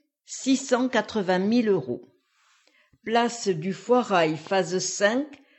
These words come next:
un virgule quatre million d'euros. Fin des travaux, phase cinq,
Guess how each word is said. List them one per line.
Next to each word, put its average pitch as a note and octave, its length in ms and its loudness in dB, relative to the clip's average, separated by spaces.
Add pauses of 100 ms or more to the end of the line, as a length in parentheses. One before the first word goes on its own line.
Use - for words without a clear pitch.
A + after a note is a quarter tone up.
(280)
un A3+ 240 2
virgule F3+ 520 -4 (300)
quatre B3+ 640 0
million F#3+ 580 -2
d'euros. F3+ 640 0 (500)
Fin A3 300 2
des F3+ 220 4
travaux, F#3 720 2 (200)
phase E3 560 0
cinq, B3 560 -2